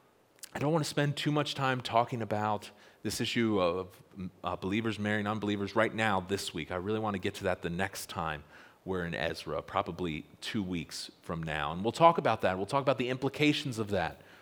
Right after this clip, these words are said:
for our lives today and what we should do if, uh, we or someone we know is in that situation. And so I want to talk about those things next time we're in Ezra. I think chapter ten, uh, will help us think through that. But for today,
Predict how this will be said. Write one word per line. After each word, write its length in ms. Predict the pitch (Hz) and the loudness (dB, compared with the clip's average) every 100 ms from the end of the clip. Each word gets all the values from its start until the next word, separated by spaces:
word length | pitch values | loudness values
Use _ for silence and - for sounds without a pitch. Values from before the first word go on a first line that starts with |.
| - - | -10 2
for 160 | 98 | 4
our 80 | 98 | 6
lives 400 | 98 101 98 - | 4 4 2 0
today 500 | 101 92 90 82 80 | -6 -2 0 0 -2
and 140 | 82 - - - | -6 -10 -18 -2
what 80 | 107 | 0
we 100 | 113 | 0
should 180 | 117 113 | 0 2
do 200 | 120 117 | 4 4
if, 140 | 107 - - | 2 -4 -4
uh, 240 | 90 90 85 - - 87 | -4 -4 -8 -16 -16 -6
we 200 | 107 127 | 0 0
or 80 | 110 | 0
someone 180 | 113 | -2
we 80 | 107 | -2
know 160 | 104 110 | 0 0
is 100 | 101 | 0
in 140 | 123 | 0
that 240 | 147 139 - | 2 2 0
situation. 720 | 147 147 139 135 - 135 135 | -4 0 0 0 -2 -6 -8
And 120 | 104 | -2
so 80 | 117 | 0
I 60 | 120 | 2
want 200 | 151 147 | 2 2
to 20 | |
talk 140 | 139 | 0
about 220 | 127 120 | 2 0
those 180 | 107 101 | 0 -2
things 380 | - 87 80 - - - - _ | -4 -6 -6 -12 -20 -20 -20 _
next 260 | 95 95 - | 0 0 0
time 180 | 90 87 | -4 -2
we're 100 | 82 | -4
in 80 | 78 | -2
Ezra. 260 | 78 82 | -2 -4
I 40 | 85 | -6
think 180 | 101 | -6
chapter 300 | - 90 92 | 0 0 0
ten, 380 | - 98 90 78 - - - - - _ | -6 -4 -4 -6 -12 -20 -20 -20 -20 _
uh, 200 | - 80 - - - 117 | -8 -6 -8 -14 -16 -8
will 120 | 87 | -4
help 200 | 104 - | -2 -2
us 160 | 87 - | -4 -4
think 180 | 90 | -6
through 280 | - 90 87 | -6 -8 -6
that. 300 | 78 87 - | -6 -10 -6
But 200 | 98 92 - - - | -4 -4 -8 -20 -4
for 140 | 120 | -4
today, 640 | - 113 165 202 127 82 | -2 4 8 8 6 0